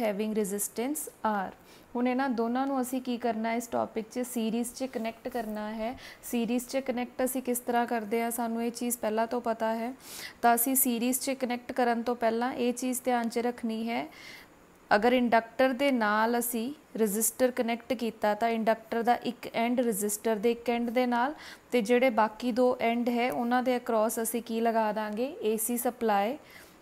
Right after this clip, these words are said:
ठीक है, एसी सप्लाई का सिंबल असी इस तरह बनाने हैं और एसी सोर्स है और ਉਹਦੀ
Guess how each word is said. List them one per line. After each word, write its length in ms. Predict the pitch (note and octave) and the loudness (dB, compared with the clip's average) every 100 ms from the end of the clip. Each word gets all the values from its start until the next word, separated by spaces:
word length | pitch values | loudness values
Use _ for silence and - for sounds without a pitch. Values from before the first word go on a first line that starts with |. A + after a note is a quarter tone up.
| - - - | -20 -14 -4
ठीक 200 | A3+ C4+ | -2 2
है, 60 | |
एसी 320 | C4+ A#3 B3+ A#3+ | 2 2 2 0
सप्लाई 460 | B3+ A#3+ A#3 A3 | 0 4 6 6
का 120 | A3 | 4
सिंबल 420 | A#3 A#3 G#3+ A3 A3+ | 0 -2 2 2 2
असी 200 | A3+ A3+ | 0 -2
इस 180 | A3 | -2
तरह 180 | A3+ A3 | 0 0
बनाने 400 | A3 A3+ A#3 A3 | 0 -2 -2 -2
हैं 120 | A3 | -2
और 220 | B3 C4 - | -2 -2 -2
एसी 360 | A3+ A3+ - B3 | -2 0 0 -2
सोर्स 480 | B3+ A#3 A#3+ B3 B3+ | 2 2 2 0 -2
है 280 | A#3 A#3 D4 - - - | 0 0 -4 -16 -20 2
और 160 | A#3 A#3 | 4 6
ਉਹਦੀ 260 | A3 B3 | 4 2